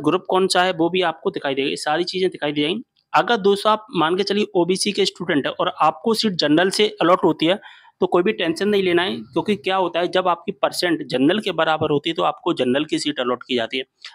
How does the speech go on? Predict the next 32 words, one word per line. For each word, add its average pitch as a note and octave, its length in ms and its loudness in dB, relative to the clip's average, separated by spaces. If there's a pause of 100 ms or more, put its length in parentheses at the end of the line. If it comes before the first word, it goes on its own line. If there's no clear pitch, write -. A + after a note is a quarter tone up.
(180)
अगर F3 200 0
मान G3 180 4
के G3+ 60 -2
चलिए G3+ 200 0
आप F#3+ 160 -4
एसटी D#3 280 -2
के F#3 140 0
स्टूडेंट D3 400 -2
हैं F#3 120 -4 (340)
और D#3 200 -2
अगर G3+ 240 -2
आपका F#3+ 360 -4 (480)
परसेंट D3 440 -2 (200)
जनरल D#3 380 2
के A3 140 -2
कट F#3+ 200 0
ऑफ F3+ 160 0
के F#3 60 -2
बराबर E3 380 0
आ D3 180 -2
रहा D3+ 140 2
है C#3 140 0 (560)
तो G3 80 4
इसका A3 220 0
मतलब F#3+ 300 -2
है F#3+ 60 -2
आपको F#3 260 -4
एसटी F3 340 -4
की G#3 120 -6
सीट F#3 220 -6 (100)
ना F3 80 -4
मिलकर E3 340 -4